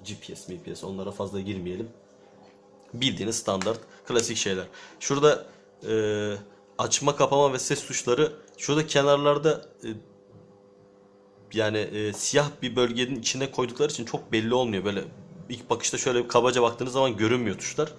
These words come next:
Onu gizlemişler gibi, güzel bir şey olmuş. Açma kapama tuşu, tuşları, e, ses açma kapama tuşu, kulaklık girişi, ekstra mikrofon, video kayıtlarına falan ve görüşmelerde de aynı zamanda işe yarıyor. Hoparlör çıkışları, ses çıkışları, U S B girişi.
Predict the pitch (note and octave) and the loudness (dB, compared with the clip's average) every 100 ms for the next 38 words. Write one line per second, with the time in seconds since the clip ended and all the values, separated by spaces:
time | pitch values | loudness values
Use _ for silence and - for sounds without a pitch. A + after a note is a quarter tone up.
0 | - G#2 A2+ G#2+ G#2+ A#2 B2 - G2+ G#2 | -8 0 0 0 0 2 2 2 0 -2
1 | G2 A#2 A2 - A2+ F#2+ B2+ - - - | 0 2 2 0 0 -2 -6 -12 -18 -20
2 | - - - - - A#2 B2 C#3 C3+ B2 | -20 -20 -20 -20 -6 -4 0 0 0 0
3 | B2+ B2 - D3+ - - - - - A#2 | 2 0 -2 -6 -8 -18 -20 -20 -10 -6
4 | - G#2+ C#3 - A2 A2 G#2+ G#2 - C3 | 0 2 2 2 2 2 0 -2 -4 -2
5 | G#2 A2 A#2+ A2 G2+ G2+ G2 - C#3+ C#3+ | -2 -2 -4 -4 -2 -4 -6 -6 -6 -6
6 | - - - - - B2+ B2+ - D3 - | -14 -20 -20 -20 -6 2 2 2 -8 -4
7 | A#2 G#2+ C3 C#3+ - - _ - C3 - | -2 -2 -2 -4 -6 -16 _ -6 -6 -4
8 | - A2 G#2 A2 G2+ C3+ D3+ - - - | -2 -2 -2 -4 -2 -4 -6 -18 -20 -20
9 | - - A#2 A#2 A2+ G#2+ G#2+ G#2 G#2 G2 | -20 -12 -6 -4 -2 -4 -4 -6 -6 -4
10 | G2+ A2+ G#2+ G#2 - G#2+ G#2 - G#2 G2 | -4 -4 -6 -8 -8 -6 -4 -4 -4 -4
11 | G2 G2 F#2+ F#2 F#2+ F#2+ F#2+ G2+ A#2 C#3 | -4 -6 -4 -4 -6 -6 -6 -6 -8 -10
12 | - - - A#2 A2 C3 C3 B2+ - - | -16 -20 -4 -2 2 2 2 -2 -4 -6
13 | - G2+ A2 G#2 - - - G2 B2+ A2+ | -4 -4 -4 -6 -6 -6 -6 -4 -4 -2
14 | A#2 - G#2+ G2 F2+ - D3+ | -2 -2 -6 -6 -4 -4 -6